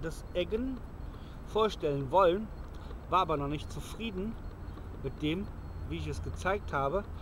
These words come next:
weil ich nur damit rumgeaßt habe, das auf, auf irgendwie eingeprügelt hab und, ähm, deshalb ist dieses Video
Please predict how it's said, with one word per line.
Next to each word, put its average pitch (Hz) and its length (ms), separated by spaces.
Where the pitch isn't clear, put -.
weil 156 80
ich 165 160
nur 160 240
damit 147 220
rumgeaßt 151 1040
habe, 143 380
das 147 160
auf, 143 240
auf 139 160
irgendwie 151 560
eingeprügelt 185 840
hab - 300
und, 170 280
ähm, 165 300
deshalb 175 360
ist 143 200
dieses 233 400
Video 202 440